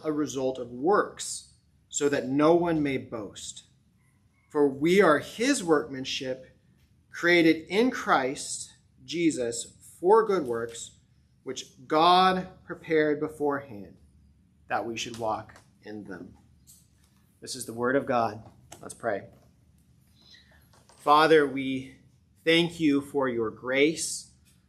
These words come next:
Thank you that we are saved through faith in Christ and that it's all for the glory of God. And today, as we come before you, we know that part of the good work that you have prepared for us is to,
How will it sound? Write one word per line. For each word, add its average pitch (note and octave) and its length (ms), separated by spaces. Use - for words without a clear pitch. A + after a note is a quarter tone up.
Thank D#3 240
you D#3+ 80
that D3 180
we D3 140
are C3+ 100
saved C#3 560
through B2 200
faith D3+ 520
in C3 140
Christ C3 580
and A#2+ 100
that A#2 120
it's A2+ 160
all C3 240
for C#3+ 100
the C#3 100
glory B2+ 320
of A#2+ 120
God. A#2+ 400
And C#3 100
today, D3+ 320
as C#3+ 100
we C#3 120
come D3+ 260
before C#3+ 460
you, C#3+ 320
we C3+ 120
know C3 280
that B2 220
part D3 300
of C#3 200
the A#2+ 100
good C3 260
work C3 340
that F2+ 140
you B2 220
have A#2+ 220
prepared C3+ 500
for A2+ 260
us A2 220
is A2 320
to, A2 280